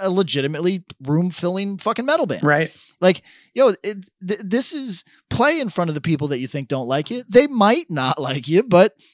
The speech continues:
Speaker 1: you'd be sup-, you'd be surprised. You'd be surprised what it does for you. And, you know, there's also a scam to it, like a straight up scam. And here's the scam, everybody, that if you have a,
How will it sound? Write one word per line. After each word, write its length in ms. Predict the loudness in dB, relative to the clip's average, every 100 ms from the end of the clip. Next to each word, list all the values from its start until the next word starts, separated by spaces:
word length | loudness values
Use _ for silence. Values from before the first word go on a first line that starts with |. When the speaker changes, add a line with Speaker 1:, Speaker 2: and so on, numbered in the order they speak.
| _
Speaker 1:
you'd 240 | -2 0 0
be 120 | -2
sup-, 260 | -2 -6 -4
you'd 180 | -4 -2
be 100 | -4
surprised. 560 | -2 0 2 2 -2
You'd 140 | -8 -8
be 80 |
surprised 280 | -6 -4 -2
what 100 | -2
it 60 | -2
does 220 | -4 -4
for 200 | -8 -10
you. 80 | -10 -16 -20 -6
And, 200 | -4 -4 -10 _ _ _ _ _ _ -8
you 140 | -2
know, 180 | 0 0
there's 220 | -2 -2
also 260 | -2 0 -2
a 40 |
scam 680 | -2 -4 -4 0 0 0 -4
to 140 | -8 -10
it, 100 | -8
like 140 | -8
a 60 | -6
straight 240 | -4 -2
up 80 | -4
scam. 520 | -6 -8 -6 -8 -8
And 80 | -6
here's 200 | -4 -4
the 80 | -6
scam, 360 | -6 -8 -8
everybody, 440 | -12 -16 -16 -16 -18 -20 -20 _
that 220 | -6 -6 -6 _ _ -16 -14 -6
if 180 | -6 -4
you 260 | -2 0 2
have 300 | 2 0 -4 -4
a, 360 | -2 -2 -4